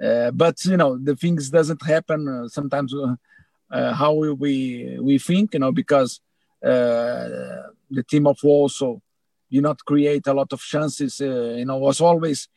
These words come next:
you know, playing counter-attack, you know, and, uh, was always very difficult for me to, to score goals.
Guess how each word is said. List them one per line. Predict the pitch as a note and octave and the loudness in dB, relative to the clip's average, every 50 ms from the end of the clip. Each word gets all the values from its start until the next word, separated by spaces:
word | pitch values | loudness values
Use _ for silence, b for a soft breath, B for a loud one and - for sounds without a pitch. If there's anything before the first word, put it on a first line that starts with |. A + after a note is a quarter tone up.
| _ _ _ | _ _ _
you | - D3+ | -6 -2
know, | D3 D3+ C#3+ C3+ A#2+ - _ _ _ _ _ _ _ _ _ _ _ - | -2 0 0 -2 -4 -8 _ _ _ _ _ _ _ _ _ _ _ 0
playing | D#3+ E3 E3 E3 D#3+ C#3+ | 2 2 2 0 -2 -2
counter-attack, | - E3 E3 D#3 - D#3+ C#3+ - E3+ F3+ F#3 F#3+ F#3 - - | -2 -2 -2 -2 -2 -4 -2 0 0 0 0 -2 -6 -8 -8
you | F3+ D#3+ | -10 -8
know, | D3 D3 D3 D3 C#3+ | -6 -4 -4 -4 -4
and, | C3+ C3 C3 B2+ | -6 -6 -4 -4
uh, | C3 C3 B2+ B2+ | -4 -4 -4 -2
was | C3+ D3+ E3 D3 - | -2 -2 -2 -2 0
always | F#3 G3 G3 G#3 G#3 F#3 D#3+ | 2 2 2 4 2 0 0
very | D3+ F#3 F#3 F3+ | 2 2 2 2
difficult | D#3 D3 E3+ E3+ - F3 D#3+ - | 0 -4 -6 -6 -6 -6 -8 -4
for | - E3 D#3+ | -4 -4 -4
me | E3 F3+ F3+ | -4 -4 -6
to, | D#3 - E3 C#3+ | -6 -6 -8 -8
to | C3 - D3 | -8 -10 -10
score | - - D#3 D3+ C3+ | -10 -8 -10 -10 -10
goals. | - C3+ B2 B2 - - | -10 -12 -12 -14 -16 -20